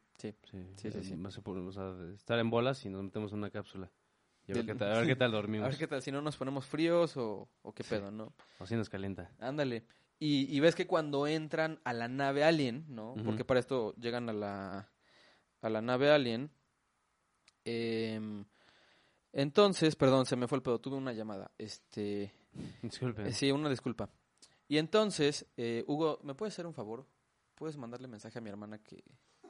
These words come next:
Speaker 1: que estamos ocupados? Un, un saludo desde, desde YouTube y,
Speaker 2: <laughs> Sí.
Speaker 1: y, y todas las plataformas. <laughs> Y entonces, no, pero desde el tuyo, güey, porfas.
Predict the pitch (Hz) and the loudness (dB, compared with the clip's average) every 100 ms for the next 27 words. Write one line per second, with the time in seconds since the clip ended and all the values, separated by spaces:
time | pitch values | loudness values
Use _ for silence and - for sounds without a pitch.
0 | - 117 131 135 120 110 110 110 117 156 | -14 -6 -2 -2 -4 -6 -2 -2 -4 -10
1 | 143 135 131 127 123 127 123 113 107 107 | -6 -4 -2 4 6 8 8 6 4 0
2 | 104 104 123 120 120 131 135 123 _ 123 | -2 0 2 2 4 4 2 -2 _ -6
3 | - - - 110 110 104 117 117 117 135 | 0 0 2 -4 -6 -6 -2 0 8 8
4 | 135 - 113 113 - 113 147 - _ _ | 8 4 -2 -2 -2 -2 -4 -8 _ _
5 | _ - - - - - - _ _ - | _ -20 -20 -20 -20 -20 -20 _ _ -6
6 | 143 - - - - 170 185 - _ - | -4 -2 -4 -2 -2 2 0 -2 _ -20
7 | - - _ _ _ _ _ _ _ _ | -20 -20 _ _ _ _ _ _ _ _
8 | - 135 143 135 202 202 156 143 - - | 0 2 2 4 4 4 2 2 0 0
9 | 156 135 123 117 123 113 147 117 107 117 | 2 4 2 0 -6 -4 -4 -2 -2 -4
10 | 120 104 - | -6 -8 -12